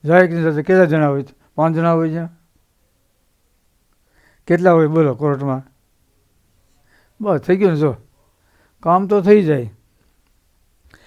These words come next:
પણ શોભા ન થાય, બીજું કંઈ, બીજું એમ.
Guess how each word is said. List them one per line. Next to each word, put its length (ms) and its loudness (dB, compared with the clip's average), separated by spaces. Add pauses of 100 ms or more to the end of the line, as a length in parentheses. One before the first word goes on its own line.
(240)
પણ 100 -8
શોભા 580 2
ન 200 -2
થાય, 140 -2
બીજું 300 -2
કંઈ, 200 0
બીજું 300 -4
એમ. 160 -8